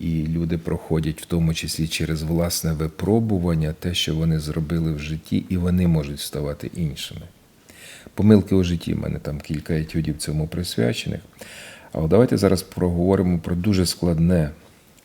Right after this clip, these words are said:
штуку, яку я озвучив. Чи може взагалі людина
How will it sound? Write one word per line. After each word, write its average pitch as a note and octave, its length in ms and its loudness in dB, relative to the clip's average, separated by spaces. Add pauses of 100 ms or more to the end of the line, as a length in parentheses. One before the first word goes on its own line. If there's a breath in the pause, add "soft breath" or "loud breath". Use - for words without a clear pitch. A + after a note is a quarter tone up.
(400 soft breath)
штуку, C3 760 -2 (1040 soft breath)
яку F2 220 2
я G2 100 8
озвучив. F2+ 520 0 (840 loud breath)
Чи - 160 -2
може C#3 240 6
взагалі A#2 500 8
людина F2+ 560 6